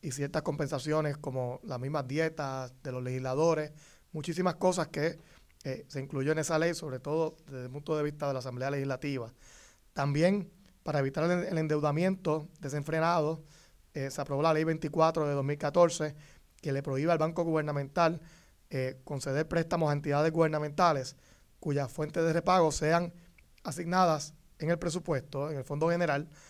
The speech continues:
y que no hayan sido aprobadas o bajo la expectativa de futuras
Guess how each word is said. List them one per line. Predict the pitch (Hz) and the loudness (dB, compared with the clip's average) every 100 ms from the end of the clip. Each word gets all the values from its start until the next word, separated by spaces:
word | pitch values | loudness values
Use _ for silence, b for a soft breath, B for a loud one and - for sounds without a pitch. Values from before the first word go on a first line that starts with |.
| B B - | B B -8
y | 147 | -4
que | 147 | 0
no | 139 | 0
hayan | 160 | 0
sido | 156 165 170 | 0 0 0
aprobadas | 170 160 170 156 147 147 b b b b _ - _ _ - | 2 4 6 4 0 -6 b b b b _ -20 _ _ -2
o | 170 | 2
bajo | 190 165 175 | 4 6 4
la | |
expectativa | 165 - - 160 185 170 139 | 2 -8 -4 -2 0 -2 -2
de | 135 | -4
futuras | 139 156 165 151 | -6 -2 -2 -2